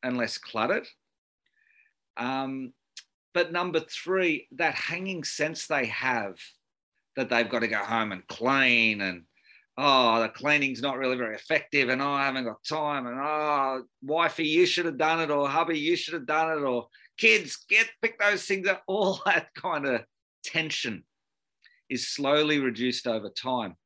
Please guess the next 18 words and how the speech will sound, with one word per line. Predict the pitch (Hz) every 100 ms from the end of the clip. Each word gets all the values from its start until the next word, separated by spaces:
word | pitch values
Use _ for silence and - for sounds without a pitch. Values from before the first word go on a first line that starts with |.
| _ - -
And | 120
I | 147 160 147 -
will | 131 120
go | 135 120
back | 127 120
a | 117
year | 110 127 135
later | 113 123 - 117
after | 101 107 107 117
we've | 110
been | 113 107
servicing | - 113 113 110 113 117
them | 98
fortnightly, | 95 113 117 135 139 139 196 196 _ _ _ _ _
and | 131 135
the | 131 - -
whole | 123 120 120 120
place | - 117 110 110 -